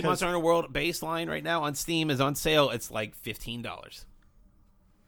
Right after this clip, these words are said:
Speaker 1: And the expansion's probably still, what, thirty?
Speaker 2: I think it's
Speaker 1: So
Speaker 2: still
Speaker 1: you
Speaker 2: thirty or forty.
Speaker 1: get the whole thing for, like,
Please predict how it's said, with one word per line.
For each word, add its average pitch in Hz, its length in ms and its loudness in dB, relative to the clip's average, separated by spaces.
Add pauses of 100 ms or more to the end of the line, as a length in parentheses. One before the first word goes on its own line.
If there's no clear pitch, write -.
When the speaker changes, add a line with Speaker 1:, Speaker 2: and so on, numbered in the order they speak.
(500)
Speaker 1:
And 123 240 -6
the 117 140 -4
expansion's 117 540 -6
probably 110 260 -4
still, 110 240 -4
what, 98 160 -8
thirty? 110 340 -4
Speaker 2:
I 143 100 0
think 147 160 0
it's 135 100 -4
Speaker 1:
So - 80 -6
Speaker 2:
still 135 100 2
Speaker 1:
you 98 60 -8
Speaker 2:
thirty 117 200 2
or 107 40 0
forty. 107 280 -4
Speaker 1:
get - 80 -8
the 95 80 -10
whole 110 140 -6
thing 110 260 -8
for, 113 140 -8
like, 98 180 -6